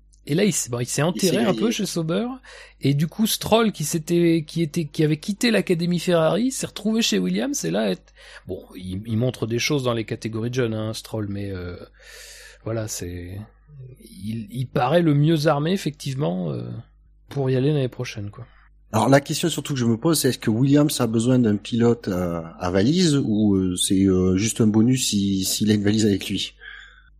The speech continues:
Speaker 1: Je pense
Speaker 2: C'est
Speaker 1: que
Speaker 2: un peu la
Speaker 1: c'est, je
Speaker 2: question.
Speaker 1: pense que c'est la deux. <laughs> Je pense qu'ils,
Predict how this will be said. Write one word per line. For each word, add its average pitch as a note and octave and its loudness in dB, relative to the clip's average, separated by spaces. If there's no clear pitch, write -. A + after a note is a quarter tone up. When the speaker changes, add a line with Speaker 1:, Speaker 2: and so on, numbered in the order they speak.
Speaker 1:
Je - -16
pense G#2+ -6
Speaker 2:
C'est A2 -4
Speaker 1:
que F#2+ -2
Speaker 2:
un G2 -4
peu G2 -4
la C3 0
Speaker 1:
c'est, B2 0
je B2+ -2
Speaker 2:
question. C#3 0
Speaker 1:
pense C#3 0
que D3 2
c'est C#3 2
la B2 6
deux. G#2 -8
<laughs> - -2
Je - -16
pense - -4
qu'ils, D#3 0